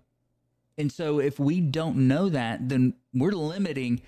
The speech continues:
we're limiting the God that we're connecting with. We're limiting our relationship because we're not seeing him as he is in his totality. And so John's building this picture for us. And we talked about, um, just th-,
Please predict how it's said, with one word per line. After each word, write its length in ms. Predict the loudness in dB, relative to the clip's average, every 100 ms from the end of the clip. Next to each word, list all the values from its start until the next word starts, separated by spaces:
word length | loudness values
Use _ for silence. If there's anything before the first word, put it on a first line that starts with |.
| -18 _ _
we're 160 | -2 -2
limiting 480 | -2 -4 -6 -4 -2
the 100 | -2
God 260 | -4 -4
that 100 | -4
we're 160 | -2 -2
connecting 580 | -2 -2 -2 -2 -2 -2
with. 320 | -2 -6 -14 -4
We're 180 | 0 0
limiting 600 | 0 0 -2 0 0 0
our 200 | -2 0
relationship 880 | 2 0 -2 -4 -4 -4 -4 -4 -6
because 300 | -6 -6 -4 -2
we're 100 | -2
not 220 | -4 -8
seeing 440 | -14 -8 -4 -2
him 360 | 0 0 2 0
as 380 | 0 -6 -6 -6
he 240 | -6 -2
is 280 | -2 -2 -4
in 240 | -4 0 2
his 260 | 2 -2
totality. 760 | -4 -4 -4 -4 -4 -4 -8 -16 _ _ _ _ _ _
And 180 | -4 -4
so 480 | -4 -4 -2 -2 -4 -10 _ _ -10 -10 -10 _ _
John's 360 | -10 -6 -4 -4
building 640 | -4 -4 -4 -4 -4 -4
this 180 | -6 -6
picture 400 | -6 -6 -6 -6
for 280 | -4 -2
us. 120 | -2 -2
And 60 |
we 80 | -4
talked 260 | -4 -6 -6
about, 340 | -6 -4 -6
um, 420 | -6 -2 0 0 -2 _ -12
just 220 | -12 -12
th-, 40 | -10